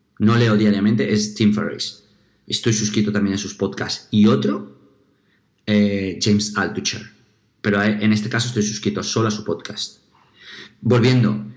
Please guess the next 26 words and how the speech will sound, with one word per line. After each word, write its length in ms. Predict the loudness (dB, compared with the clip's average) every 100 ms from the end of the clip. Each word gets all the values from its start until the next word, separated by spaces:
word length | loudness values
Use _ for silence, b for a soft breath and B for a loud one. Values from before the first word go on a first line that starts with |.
| -6
¿debería 360 | 0 2 2 2
ser, 520 | 0 2 2 0 -4
eh, 680 | -4 -2 0 0 -2 -4 -4
cualquiera 360 | -4 0 -2
de 60 | -2
estas 240 | -2 -2
grandes 240 | 0 0 -2
personalidades 600 | -4 -2 0 2 2 2
e 40 |
iconos 480 | 0 2 2 0 0
o 440 | 2 2 0 -12 -20 -2
tu 160 | 0 2
propio 840 | 2 4 4 4 6 4 4 4
ídolo? 440 | 2 2 0 -2 B B B B B B
¿O 220 | -2 0 2
tu 120 | 2
propio 1080 | 2 2 4 4 4 4 2 2 0 2 2
modelo 540 | 2 4 4 2 0 -14 -20 _ _ _ _
o 140 | 0
rol? 520 | 2 4 2 0 -6 -16 _ _ _ _ _ _ _
Bueno, 560 | 2 2 2 -2 -2 -2
sí, 400 | 0 2 2 -2
te 120 | 0
diría, 320 | 2 4 2 2
sé, 280 | -2 -2 -4
sé, 160 | -4